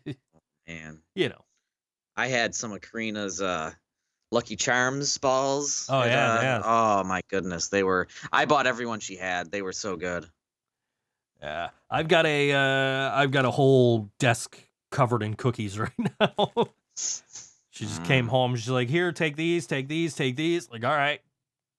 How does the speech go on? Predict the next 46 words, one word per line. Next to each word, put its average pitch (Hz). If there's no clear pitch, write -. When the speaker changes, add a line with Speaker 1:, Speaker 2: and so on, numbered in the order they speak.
Speaker 2:
<laughs> -
Speaker 1:
I'm 107
just, 95
I'm 147
holding 147
out. 127
I 131
have 113
ribs 98
waiting 98
for 95
me 90
as 85
soon 98
as 85
we're 90
done 87
here. 85
Speaker 2:
Yeah, 135
I'm 135
gonna 120
probably 110
make 101
dinner 104
as 92
soon 101
as 101
the 123
<laughs> -
show's 143
over 123
'cause 110
I'm 117
starting 110
to 104
get 98
hungry. 101
Lady 208
Laura 233
Moore 254
was 190
kidnapped 185
before 139
giving 165
the 143
answer. 156